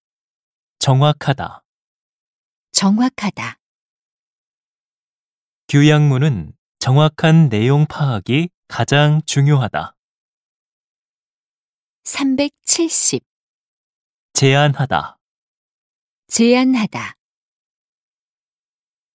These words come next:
Speaker 2: 비즈니스에서 성공하고 싶다면 숫자 활용 감각을 키우라고 제안하는 이유가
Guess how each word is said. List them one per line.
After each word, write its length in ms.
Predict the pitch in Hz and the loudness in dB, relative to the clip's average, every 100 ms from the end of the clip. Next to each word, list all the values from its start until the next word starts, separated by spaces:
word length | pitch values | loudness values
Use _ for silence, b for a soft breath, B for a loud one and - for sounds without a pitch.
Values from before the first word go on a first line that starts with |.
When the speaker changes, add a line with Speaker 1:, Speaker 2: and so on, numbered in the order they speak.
| _ | _
Speaker 2:
비즈니스에서 1000 | - 202 294 294 294 277 262 - 226 233 | 0 2 2 0 0 0 -2 -2 -4 -4
성공하고 600 | - 339 330 330 294 262 | -6 -4 -2 0 -2 -2
싶다면 760 | - - - 175 160 214 175 - _ _ | -4 -6 -8 -4 -2 -2 -4 -8 _ _
숫자 540 | - 330 - - 294 294 | -6 -4 -4 -2 -2 -2
활용 420 | - 330 320 311 | -2 -2 -2 -4
감각을 600 | 190 170 175 170 220 254 | -4 -4 -2 -4 -4 -4
키우라고 720 | - - 339 330 240 226 233 | -4 -2 0 0 -2 -2 -2
제안하는 640 | 233 - 185 214 247 247 254 | -2 -4 -2 0 2 2 0
이유가 520 | 165 175 208 170 180 | 0 0 0 -2 -4